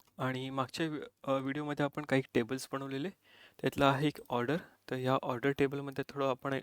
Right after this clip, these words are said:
एक्सप्लोर करूया. एक्सप्लोर टेबल आयटम्सला क्लिक करायचं आहे. तर तुम्ही पाहू शकता आपल्याकडे चार आयटम्स आहेत, चार रेकॉर्ड्स आहेत. अ, याच्यामध्ये ॲट्रिब्यूट्स आहे कॅटेगरी, ऑर्डर आयडी, कंपनी आणि प्राईस. ठीक आहे. अ,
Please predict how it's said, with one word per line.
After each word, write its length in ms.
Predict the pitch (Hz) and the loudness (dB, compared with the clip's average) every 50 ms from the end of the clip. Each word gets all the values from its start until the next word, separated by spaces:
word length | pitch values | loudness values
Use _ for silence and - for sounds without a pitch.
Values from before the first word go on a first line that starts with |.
| - - | -4 -8
एक्सप्लोर 380 | 139 - - - - 147 139 135 | -10 -10 -8 -6 -4 -4 -2 -2
करूया. 320 | - 147 143 151 165 185 - _ - - - - - _ _ _ _ _ _ _ _ _ _ _ _ _ _ _ - | -2 -2 0 0 0 -2 -2 _ -18 -20 -20 -20 -20 _ _ _ _ _ _ _ _ _ _ _ _ _ _ _ -2
एक्सप्लोर 380 | - 131 131 - - - 156 151 | -2 -2 -2 -2 -4 -2 -2 2
टेबल 240 | 147 147 143 147 147 | 2 2 2 4 4
आयटम्सला 480 | 135 131 - - 139 135 - - 143 | 4 4 4 2 -2 -2 -2 -4 -4
क्लिक 240 | - - - 131 - - | -4 -4 -6 -8 -2 2
करायचं 340 | - 135 139 139 131 - 139 | 4 6 6 6 4 4 2
आहे. 180 | 139 143 175 214 _ _ _ _ _ - - _ - | 2 2 0 -6 _ _ _ _ _ -20 -20 _ -20
तर 40 | - - | -16 -12
तुम्ही 140 | 147 143 143 | -10 -6 -2
पाहू 140 | 139 143 143 | 0 0 0
शकता 320 | - - 139 - - 175 | -2 -8 -8 -2 2 2
आपल्याकडे 540 | 143 - - 143 139 - - 147 147 143 143 - _ _ _ - - _ - | 2 2 2 0 0 2 4 4 4 4 2 -4 _ _ _ -20 -18 _ 4
चार 320 | - 156 143 147 160 165 165 - - - | 10 10 12 12 10 6 2 -2 0 -2
आयटम्स 400 | 123 - - 135 131 131 - 135 | 0 0 0 -2 -2 -2 0 0
आहेत, 100 | 139 - - - | 0 0 2 6
चार 200 | 131 135 135 139 | 8 8 8 8
रेकॉर्ड्स 400 | 131 117 - - 139 - - 160 | 6 2 0 -2 -2 2 4 4
आहेत. 100 | 175 - _ - - - - - - - - _ - | 4 4 _ -10 -20 -20 -20 -20 -20 -20 -10 _ 4
अ, 340 | - 127 127 127 131 135 - | 6 6 8 6 6 2 0
याच्यामध्ये 560 | 143 - 160 147 147 147 156 156 156 160 - - _ _ _ _ _ _ - - | -2 -2 -2 -2 0 0 2 2 0 0 -4 -8 _ _ _ _ _ _ 2 6
ॲट्रिब्यूट्स 480 | 139 139 - - 160 147 151 - - 160 | 8 8 8 6 -2 -2 0 2 4 2
आहे 80 | 147 - | 4 6
कॅटेगरी, 420 | - 123 - - 147 147 156 196 202 _ _ _ _ - - - | 6 6 6 6 4 4 4 2 0 _ _ _ _ -20 -12 -6
ऑर्डर 320 | - 120 117 120 147 143 151 | -4 -4 -2 2 6 8 10
आयडी, 260 | 147 143 147 165 196 - - _ - | 10 10 10 8 4 0 -2 _ -2
कंपनी 380 | 131 127 123 - - 143 147 | -2 -2 0 0 0 2 2
आणि 120 | 147 156 160 | 2 0 2
प्राईस. 460 | - - 127 110 104 - - - - _ _ _ - - - - - - _ - | 4 6 6 6 6 2 -6 -10 -10 _ _ _ -20 -20 -20 -20 -20 -20 _ -10
ठीक 200 | - 151 147 - | -6 -6 -4 -2
आहे. 80 | 190 202 - _ _ _ _ _ _ _ - | -4 -4 -6 _ _ _ _ _ _ _ -2
अ, 80 | 139 | 0